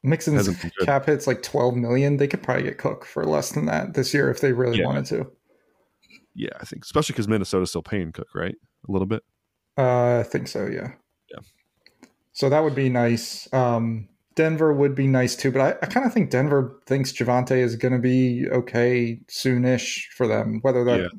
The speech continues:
Speaker 1: is actually true or not, or, like, pr-, he's productive or not is a different question, but it, their actions seem like they think he's gonna be fine.
Speaker 2: Yeah.
Speaker 1: Um,
Speaker 2: There's also the deep internet rumors that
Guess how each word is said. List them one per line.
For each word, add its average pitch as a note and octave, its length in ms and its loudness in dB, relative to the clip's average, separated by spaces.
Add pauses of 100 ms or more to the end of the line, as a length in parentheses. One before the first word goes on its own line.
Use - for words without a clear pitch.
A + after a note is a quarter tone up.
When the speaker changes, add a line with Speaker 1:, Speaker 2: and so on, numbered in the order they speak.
Speaker 1:
is C3 140 0
actually A#2+ 260 -2
true D3 220 2
or B2+ 80 2
not, A#2 340 0 (220)
or, C3 200 2
like, A2+ 220 0 (340)
pr-, - 120 -8 (100)
he's B2+ 200 -6
productive C3 380 0
or A#2 60 -2
not A2 180 0
is A2 120 -2
a A2 80 -4 (120)
different G#2+ 280 -2
question, B2+ 320 0
but A#2 280 2
it, - 120 -8 (480)
their E3+ 100 4
actions F3 480 0 (140)
seem D#3+ 320 2
like B2 220 2
they C3+ 140 4
think C3+ 380 -2 (120)
he's B2 180 -4
gonna A#2+ 160 0
be A2 80 0
fine. B2 360 -2 (1040)
Speaker 2:
Yeah. G#2 240 2
Speaker 1:
Um, - 220 -6 (680)
Speaker 2:
There's A#2 160 2
also A#2 240 2
the G2 100 2
deep G#2 320 -2
internet G2 340 2
rumors F2+ 420 2
that F2 260 0